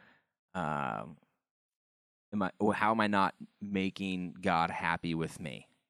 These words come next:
Maybe he's angry with me. Maybe that's why these things are happening. That's, maybe that's why my, my mom has cancer. This,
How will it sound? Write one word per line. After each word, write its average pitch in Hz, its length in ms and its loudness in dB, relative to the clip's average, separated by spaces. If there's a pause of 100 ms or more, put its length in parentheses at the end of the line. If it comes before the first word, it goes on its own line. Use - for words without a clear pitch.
(140)
Maybe 95 260 2
he's 98 180 0
angry 92 340 0
with 80 140 -2
me. 80 160 -6
Maybe 87 140 0
that's 90 200 0
why 87 240 0 (320)
these 92 320 -4
things 92 400 -4
are 92 80 0
happening. 85 320 -2
That's, 82 240 -6
maybe 90 240 -4
that's 90 220 -2
why 90 100 2
my, 87 160 0 (160)
my 78 200 -4
mom 85 260 -2
has - 120 -6
cancer. 80 360 -8 (160)
This, 98 340 -2